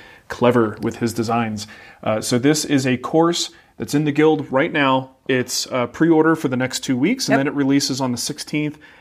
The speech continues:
Speaker 1: Uh, this sucker is thirty-five bucks right
Speaker 2: And
Speaker 1: now.
Speaker 2: that gets you full access to all the Guild memberships. So vendor discounts, all the interviews,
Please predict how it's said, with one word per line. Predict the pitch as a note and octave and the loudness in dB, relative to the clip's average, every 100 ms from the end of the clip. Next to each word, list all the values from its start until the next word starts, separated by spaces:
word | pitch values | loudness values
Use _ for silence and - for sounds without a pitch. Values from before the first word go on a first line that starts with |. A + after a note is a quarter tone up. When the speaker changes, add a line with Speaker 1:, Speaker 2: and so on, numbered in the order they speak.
| - | -4
Speaker 1:
Uh, | A#2+ A#2+ | 0 2
this | C#3+ D3 | 2 2
sucker | F3+ E3+ D3 | 2 4 0
is | - | 2
thirty-five | D#3 D3 D3 C3 B2+ | 0 2 2 0 0
bucks | A2+ - A#2+ | -6 -4 -4
right | A2 | 0
Speaker 2:
And | A3+ | 2
Speaker 1:
now. | A#3+ | 2
Speaker 2:
that | E4 | 2
gets | F#4+ F#4+ | -2 -2
you | C#4 | -4
full | B3 - B3 B3 | -4 0 2 2
access | A#3 A#3 - F#3 F#3 - | 0 -4 -2 -2 -4 -10
to | - | -10
all | - G3 G#3+ | 0 2 2
the | G3+ | 0
Guild | F#3+ G3+ F3 | -2 -2 -2
memberships. | E3+ F#3+ F#3 - - - | -4 -4 -4 -6 -6 -4
So | D#3 D3+ C#3+ E3 | -2 -2 -4 -4
vendor | E3 D3+ | -4 -2
discounts, | A3 A3+ - B3 A3+ A3 G#3+ G#3 | 0 0 0 0 2 4 2 -2
all | - E3 | -4 -4
the | D3 | -4
interviews, | - B3 A#3+ A3+ A#3+ A3+ A3 G#3+ G3 | -2 0 0 -2 -4 -2 -4 -6 -10